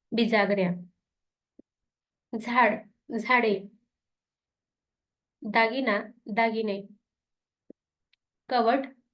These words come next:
कवठे. माती, मातीच राहणार आहे. बघा मित्रांनो, काही शब्दांचे अनेक वचन as it is असतात, एक वचन as it is असतात, त्याच्यामध्ये कुठल्याही प्रकारचा बदल होत नाही, व हे तुम्ही लक्षात ठेवायचं आहे.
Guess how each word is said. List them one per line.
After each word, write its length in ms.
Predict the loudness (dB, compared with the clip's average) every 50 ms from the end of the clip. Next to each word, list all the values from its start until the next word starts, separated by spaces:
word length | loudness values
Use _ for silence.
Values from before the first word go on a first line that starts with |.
| _ _
कवठे. 500 | 0 0 0 0 -2 -4 -2 -2 -2 -2 -4 -8 -16 _ _ _ _ _ _ _ _ _ _ _ _ _ _ _ _ _ _ _ _ _ _ _
माती, 600 | 0 2 2 2 0 -4 -6 -4 -4 -6 -6 -10 -18 _ _ _ _ _ _
मातीच 400 | -2 -2 0 0 0 -4 0 2
राहणार 300 | 2 2 2 2 2 0
आहे. 280 | 0 -2 -2 -4 -6 -6 -10 _ _ _ _ _ _
बघा 200 | -2 0 0 0
मित्रांनो, 420 | 0 0 0 0 -2 -2 -2 -2
काही 260 | 0 0 0 0 0
शब्दांचे 540 | 0 0 -2 0 0 -2 -2 -2 -4 -6 -8 -8 -8 -14 _ _ _ _ _ _ _ _ _ _ _ _ _ 0
अनेक 360 | 2 4 4 4 2 2 0
वचन 240 | 0 2 2 0 0 -2 -2 0
as 220 | 2 2 4 4
it 100 | 2 0 0 -4
is 120 | -2 0 -2
असतात, 280 | -2 0 0 -2 -2 0 2
एक 220 | 0 0 2 0
वचन 240 | -2 -2 0 -2 -4
as 240 | -2 0 0 0 0
it 240 | 0 -2 -2 -2 0
is 100 | 0 0
असतात, 180 | 2 0 0
त्याच्यामध्ये 420 | 0 0 -2 0 -2 0 0 0 0
कुठल्याही 360 | -2 -2 0 0 0 0 2
प्रकारचा 380 | 0 0 0 0 -2 0 -2
बदल 340 | 0 0 2 2 2 0 -2 -2
होत 140 | -4 -4 -2 0
नाही, 400 | 0 2 2 2 0 -2 -4 -8
व 120 | -8 -8 -6 -8 -8 -12 -8
हे 200 | -4 -4 -2 0 0
तुम्ही 260 | 0 0 0 0 0
लक्षात 280 | 0 0 -2 -4 -6
ठेवायचं 520 | -6 -6 -6 -6 -2 0 0 -2 -2 -2 -4
आहे. 300 | -4 -4 -6 -8 -10